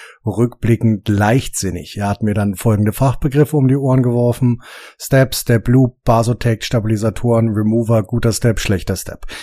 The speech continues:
Innerhalb von zwei oder drei Nachrichten. Hab mich in den Hard-Verteil zurückgesetzt gefühlt, wo von P C Bs die Rede war und ich mir nur dachte, "Hä?" Nach ein bisschen Googeln und einem Video von Nino mit den Geräuschen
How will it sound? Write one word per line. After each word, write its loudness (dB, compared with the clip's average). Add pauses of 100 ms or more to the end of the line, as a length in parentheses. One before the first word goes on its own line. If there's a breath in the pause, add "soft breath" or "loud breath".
(180 loud breath)
Innerhalb 0
von 2
zwei 2
oder 2
drei -2
Nachrichten. -6
Hab -4
mich 0
in -2
den 0
Hard-Verteil 0
zurückgesetzt -2
gefühlt, 0
wo -2
von -2
P 0
C -2
Bs -2
die -6
Rede -4
war -2 (300 loud breath)
und -2
ich -4
mir 2
nur 0
dachte, 0
"Hä?" -4 (600 loud breath)
Nach 0
ein 2
bisschen 2
Googeln 4
und 4
einem 0
Video 2
von 0
Nino 2
mit 0
den 2
Geräuschen -2